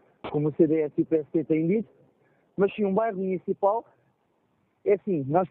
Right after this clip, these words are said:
nós temos sido esquecidos muito durante estes últimos quatro anos, pelo, pronto, pelo, especialmente pelo último governo, não é?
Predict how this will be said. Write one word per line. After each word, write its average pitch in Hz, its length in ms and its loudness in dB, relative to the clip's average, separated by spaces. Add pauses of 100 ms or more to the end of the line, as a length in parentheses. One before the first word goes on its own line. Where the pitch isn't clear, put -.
(120)
nós 190 320 0
temos 196 240 0
sido 185 220 -2
esquecidos 190 500 0
muito 175 320 -2
durante 165 320 0
estes 156 180 -6
últimos 156 320 -2
quatro 165 400 -2
anos, 220 220 -2 (1040)
pelo, 175 460 2
pronto, 170 220 -4
pelo, 151 180 0
especialmente 170 400 -2
pelo 170 200 2
último 165 280 -4
governo, 202 380 2
não 160 80 -4
é? 220 180 -6